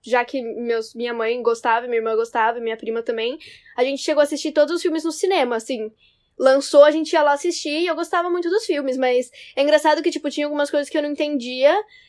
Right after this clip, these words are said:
tinha uns nomes que eu não sei, tipo, eu não sabia de quem eles estavam falando, mas pra mim os filmes eram sensacionais, e era tudo perfeito, eu amava. Fui no parque do Harry, foi, assim, perfeito.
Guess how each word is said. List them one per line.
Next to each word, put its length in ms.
tinha 160
uns 160
nomes 320
que 100
eu 60
não 160
sei, 440
tipo, 180
eu 60
não 80
sabia 260
de 80
quem 140
eles 100
estavam 180
falando, 440
mas 160
pra 120
mim 160
os 80
filmes 200
eram 160
sensacionais, 960
e 80
era 200
tudo 180
perfeito, 640
eu 100
amava. 600
Fui 120
no 120
parque 240
do 100
Harry, 500
foi, 240
assim, 380
perfeito. 640